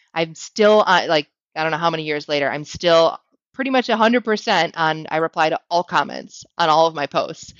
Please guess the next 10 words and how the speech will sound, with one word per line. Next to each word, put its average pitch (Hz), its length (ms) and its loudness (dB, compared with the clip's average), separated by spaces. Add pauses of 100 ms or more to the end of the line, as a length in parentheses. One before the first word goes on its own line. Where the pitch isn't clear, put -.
(440)
So, 160 540 4
um, 156 600 0 (360)
it's, - 280 -2
it's - 180 -4
a 185 60 -6
community 170 400 2
I've 156 160 2
really 151 200 -2
enjoyed 147 380 -4
building 143 460 -4